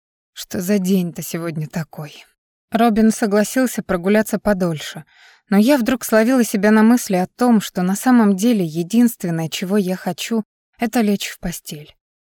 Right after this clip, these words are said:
Поэтому не прошло и часа нашей прогулки, как я отпросилась у него спать.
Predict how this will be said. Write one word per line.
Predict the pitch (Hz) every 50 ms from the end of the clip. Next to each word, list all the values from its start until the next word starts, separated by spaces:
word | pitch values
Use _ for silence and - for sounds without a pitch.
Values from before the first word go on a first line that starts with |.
| _ _
Поэтому | - 233 247 240 - 240 233 233
не | 226 220
прошло | - 240 226 214 - 240 214
и | 214 208
часа | - - 233 220 - - 196
нашей | 190 196 202 - 208 175
прогулки, | - 196 185 180 175 202 240 254 226 - - - 151 139 _ _ _
как | - - 202 - - 254
я | 269 262 240
отпросилась | - - - 208 208 - - 254 240 214 196 - -
у | 185
него | 170 165 170 170
спать. | - - _ - 143 139 - - -